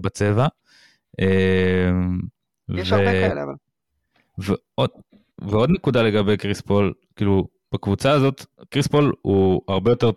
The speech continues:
Speaker 1: טוב עם הכדור מבלי עם הכדור.
Speaker 2: כן.
Speaker 1: וכאילו, הוא יכול לעשות תנועה בלי הכדור, והוא קולע, הוא קולע בסדר, כאילו, catch and shoot, אני לא זוכר בדיוק את המספרים עכשיו, אבל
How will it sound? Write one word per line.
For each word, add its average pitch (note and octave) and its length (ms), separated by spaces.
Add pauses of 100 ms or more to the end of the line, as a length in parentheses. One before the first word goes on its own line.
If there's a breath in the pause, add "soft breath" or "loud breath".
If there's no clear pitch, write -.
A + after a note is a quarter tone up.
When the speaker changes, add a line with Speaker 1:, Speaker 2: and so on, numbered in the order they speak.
(280)
Speaker 1:
טוב A#2+ 360
עם G2 120
הכדור A#2+ 520
מבלי G#2+ 440
עם F#2 100
הכדור. - 260 (920)
Speaker 2:
כן. - 160
Speaker 1:
וכאילו, F2+ 800
הוא F#2 60
יכול C#3+ 220
לעשות E3 220
תנועה A#2+ 220
בלי A2+ 180
הכדור, A2+ 400
והוא G#2 180
קולע, A2 640 (680)
הוא F2 160
קולע G#2 300
בסדר, G2+ 640
כאילו, G2 320 (100)
catch G#2 160
and G2 40
shoot, A2 240
אני F#2+ 80
לא G2 60
זוכר G2 200
בדיוק G2 180
את - 40
המספרים G2 340
עכשיו, A2 220
אבל F#2+ 160